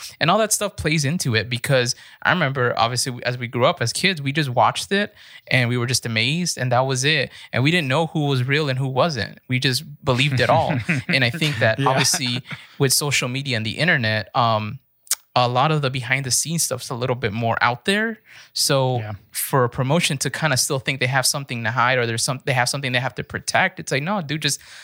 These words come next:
Speaker 1: let it happen." Because at this point, someone already knows what the outcome's gonna be because it's already been spread all over.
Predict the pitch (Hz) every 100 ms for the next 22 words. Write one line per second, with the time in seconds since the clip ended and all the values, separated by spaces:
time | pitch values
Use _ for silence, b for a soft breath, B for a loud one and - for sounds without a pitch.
0 | B 123 175 185 143 190 131 107 123 -
1 | 135 120 - 175 - 139 120 98 - _
2 | - - 156 147 175 160 127 143 151 135
3 | - 120 127 143 135 120 120 131 160 139
4 | 135 120 - 139 135 131 123 - 127 123
5 | 120 139 139